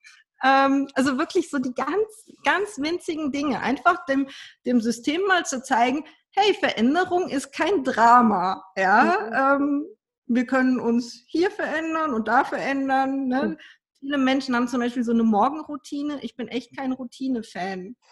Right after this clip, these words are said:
Speaker 1: sondern ich mag's gerne immer anders.
Speaker 2: Mhm.
Speaker 1: Ähm, und ich glaub, auch das ist, ähm, was, was einem hilft, aus diesen Gefängnissen auszubrechen, ne?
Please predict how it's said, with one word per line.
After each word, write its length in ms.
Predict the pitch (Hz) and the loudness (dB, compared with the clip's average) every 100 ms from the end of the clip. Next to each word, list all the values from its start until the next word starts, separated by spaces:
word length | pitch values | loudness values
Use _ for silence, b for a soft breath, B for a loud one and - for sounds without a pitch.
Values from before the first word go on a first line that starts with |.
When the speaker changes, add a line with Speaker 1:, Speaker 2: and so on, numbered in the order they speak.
| - | -10
Speaker 1:
sondern 280 | 220 226 | -6 -6
ich 180 | 233 - | -6 -8
mag's 360 | - 240 254 - | -6 -6 -6 -10
gerne 240 | - 247 240 | -6 -4 -4
immer 300 | 247 262 320 - | -4 -4 -4 -6
anders. 680 | 226 233 180 - - - _ | -4 -4 -6 -8 -12 -20 _
Speaker 2:
Mhm. 400 | 220 196 208 220 - 240 | -2 0 -2 -4 -8 -4
Speaker 1:
Ähm, 540 | 240 233 226 233 240 - _ _ _ - | -4 -4 -8 -12 -14 -18 _ _ _ -4
und 100 | 247 | -4
ich 140 | 240 | -2
glaub, 240 | 233 233 - | 0 0 0
auch 160 | 226 | -4
das 280 | - 285 - | -4 -6 -6
ist, 340 | - 233 - _ | -10 -10 -12 _
ähm, 560 | 214 208 214 214 214 208 _ - | -8 -6 -6 -8 -8 -12 _ -10
was, 320 | 202 220 214 | -6 -6 -8
was 140 | 220 | -10
einem 240 | - 220 202 | -6 -6 -2
hilft, 340 | 240 262 - | -2 -4 -6
aus 160 | 226 226 | -8 -6
diesen 480 | 214 226 226 196 | -4 -4 -4 -8
Gefängnissen 720 | 202 220 - 233 254 240 233 - | -12 -10 -8 -4 -4 -6 -10 -8
auszubrechen, 1000 | 233 - - 240 190 185 - 185 185 - | -8 -8 -14 -14 -12 -12 -12 -14 -14 -10
ne? 260 | 214 269 | -8 -8